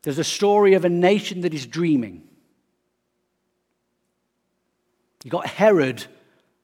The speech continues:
leading that nation. You've got, uh, Caiaphas as the high priest.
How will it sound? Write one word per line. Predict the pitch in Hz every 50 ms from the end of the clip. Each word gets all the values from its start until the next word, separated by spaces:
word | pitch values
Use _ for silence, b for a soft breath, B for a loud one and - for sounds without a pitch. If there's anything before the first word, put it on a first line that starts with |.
| _
leading | 135 139 175 196 208 202 180 160 139
that | 123 113 90 110
nation. | 107 101 101 95 - - - 95 87 98
You've | 131 143 143 -
got, | - 196 175 170 - B B B B B B B B
uh, | 135 131 113
Caiaphas | - - 226 254 247 - - 190 151 - -
as | 139 110
the | 107 135
high | 120 151 170 175
priest. | - - - 254 233 - - - - - - -